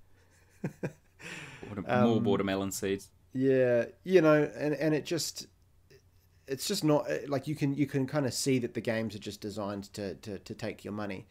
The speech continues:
Speaker 2: Um, and I think
Speaker 1: Mm.
Speaker 2: it's just kinda been burned by that, and, like, so people just don't
Speaker 1: Yeah.
Speaker 2: as-, don't assume that you're gonna get a good experience on a, on a mobile device, but it doesn't necessarily have to be the case, right?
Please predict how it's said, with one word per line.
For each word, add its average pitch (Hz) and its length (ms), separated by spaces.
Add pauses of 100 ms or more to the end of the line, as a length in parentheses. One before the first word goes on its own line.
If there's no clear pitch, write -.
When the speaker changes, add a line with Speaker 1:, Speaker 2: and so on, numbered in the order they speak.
(460)
Speaker 2:
Um, 104 360
and 123 100
I 127 60
think 131 240
Speaker 1:
Mm. 135 40
Speaker 2:
it's 120 100
just - 260
kinda 117 220
been 107 220
burned 113 400
by 131 180
that, 139 320
and, 107 180
like, 104 180
so - 120
people 110 300
just 101 220
don't 101 160
Speaker 1:
Yeah. 101 60
Speaker 2:
as-, - 160
don't 110 260
assume 101 500
that 98 260 (540)
you're 110 180
gonna 95 180
get 101 240
a - 60
good 107 160
experience 92 560
on 87 100
a, 92 220
on 98 100
a - 40
mobile 104 520 (320)
device, 127 500 (100)
but - 300 (440)
it - 100
doesn't 175 220
necessarily 143 460
have 120 100
to - 80
be 110 80
the 104 80
case, 113 380
right? 104 200